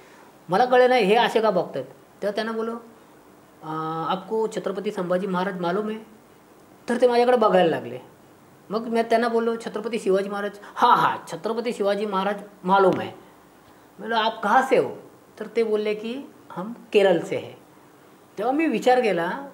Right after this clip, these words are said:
महाराष्ट्राच्या जवळ असणारा केरळ, त्या केरळच्या ह्या लोकांना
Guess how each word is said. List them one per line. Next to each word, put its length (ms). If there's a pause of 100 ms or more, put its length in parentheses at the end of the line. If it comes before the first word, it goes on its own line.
(1000)
महाराष्ट्राच्या 840 (200)
जवळ 280
असणारा 500
केरळ, 540 (840)
त्या 140
केरळच्या 640
ह्या 220
लोकांना 600